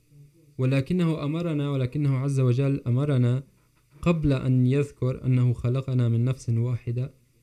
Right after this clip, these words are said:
طريق الحفاظ على هذه النفس الواحدة، غذاء هذه النفس الواحدة التي سوف ينتشر منها نفوسا، آه، عديد، نفوس عديدة. فقال عز وجل:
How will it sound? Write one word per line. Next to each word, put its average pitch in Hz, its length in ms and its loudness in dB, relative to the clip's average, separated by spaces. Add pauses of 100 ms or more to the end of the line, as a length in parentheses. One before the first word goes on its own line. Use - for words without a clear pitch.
طريق 147 540 0 (640)
الحفاظ 123 760 0
على 117 200 -4
هذه 120 540 0
النفس 120 340 -4
الواحدة، 117 580 -2 (420)
غذاء 127 580 4
هذه 120 680 0
النفس 120 400 -4
الواحدة 117 640 0 (340)
التي 127 420 2
سوف 123 340 -2
ينتشر 135 640 -2
منها 120 360 0
نفوسا، 117 640 -2 (560)
آه، 113 360 -2
عديد، 117 460 0
نفوس 120 440 -2
عديدة. 113 640 -2 (1120)
فقال 123 400 2
عز 120 200 0
وجل: 117 420 0